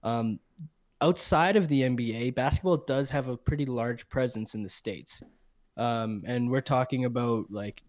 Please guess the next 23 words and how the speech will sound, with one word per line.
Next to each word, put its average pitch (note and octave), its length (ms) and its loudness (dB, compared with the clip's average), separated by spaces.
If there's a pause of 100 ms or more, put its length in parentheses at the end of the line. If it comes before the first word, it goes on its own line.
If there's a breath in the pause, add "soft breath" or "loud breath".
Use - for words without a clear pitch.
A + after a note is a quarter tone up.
(120)
not D3+ 240 4
only D3+ 180 6
just C3+ 200 -2
the C3+ 120 2
N C3 100 0
C B2+ 140 -2
double A#2+ 300 0
A, D3 240 6
but, C3 220 -2
like, A2+ 200 -4 (260)
franchises C#3+ 580 0
outside, B2+ 360 -4
well, A#2+ 100 -4
not A#2 160 -8
franchises, A2+ 480 -8
but C3 160 -4
games, C#3+ 320 0 (140)
games D3+ 260 2
outside C3 340 0
of B2 80 -2
that A#2 140 -2
where A#2+ 100 -2
top C#3 400 -2